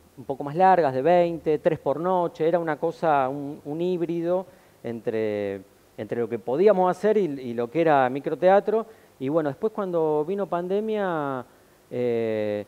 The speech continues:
nosotros ya teníamos el, el espacio alquilado, que es el Teatro Odiseo, que es donde funciona microteatro.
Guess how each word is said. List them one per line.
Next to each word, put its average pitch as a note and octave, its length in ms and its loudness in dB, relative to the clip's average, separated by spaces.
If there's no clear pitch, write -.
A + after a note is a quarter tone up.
nosotros D3+ 360 -10
ya D#3+ 100 -2
teníamos D3+ 540 -4
el, B2 220 -6
el A#2 160 -10
espacio D3+ 460 -4
alquilado, C#3 520 -4
que C3+ 100 -10
es - 120 -16
el G2+ 100 -10
Teatro B2+ 340 -4
Odiseo, C#3+ 380 -4
que B2+ 60 -10
es A#2+ 60 -8
donde A#2 160 -12
funciona B2 520 -10
microteatro. D#3+ 720 -2